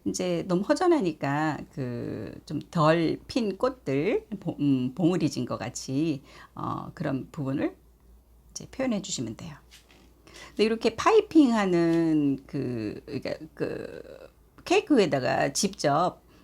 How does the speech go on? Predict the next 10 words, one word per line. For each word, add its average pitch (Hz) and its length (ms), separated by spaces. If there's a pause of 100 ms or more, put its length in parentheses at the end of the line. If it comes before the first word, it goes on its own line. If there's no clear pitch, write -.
그 135 240
파이핑 302 400
할 175 200
때 139 400
그 123 340
크림은 247 560 (360)
조금, 180 640
아, 139 100
묽어야 180 600
돼요. 131 440